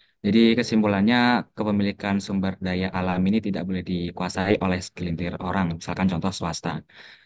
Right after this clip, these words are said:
Dan tentunya harus didistribusikan secara merata dan transparan, dan tentunya sesuai syariat Islam. Oke, baiklah. Bung Yona, jazakumullah khairan kasir atas kesempatan dan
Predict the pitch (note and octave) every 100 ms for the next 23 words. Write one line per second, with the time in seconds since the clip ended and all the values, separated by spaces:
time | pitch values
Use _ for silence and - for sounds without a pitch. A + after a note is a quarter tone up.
0 | _ _ - A#2 A#2+ A#2+ B2 A#2 A2 -
1 | G#2+ G#2 G2+ G2 - G2 G2+ G2+ A2 A#2
2 | - G2+ G2 F#2+ F#2+ F2+ - A#2 A#2+ A2
3 | F#2+ F#2 G2 F#2+ F2 F2+ G#2+ A#2+ - -
4 | - _ A#2 B2+ B2+ G#2+ G2+ A2+ A2+ -
5 | - G#2 G#2+ G#2 F2+ F2+ F#2 D#2+ - E2+
6 | D#2+ - _ _ _ _ _ _ - E2
7 | E2 - G2+ G2 F#2+ F2+ G#2+ G#2+ G#2+ A#2
8 | C#3 B2+ A2+ G#2+ A2 G#2+ G#2+ G#2 G2 G#2+
9 | G2+ G2 C3 C3 - - - - F#2+ F#2+
10 | G2 - G#2 G2+ F2+ A#2 A#2 G#2+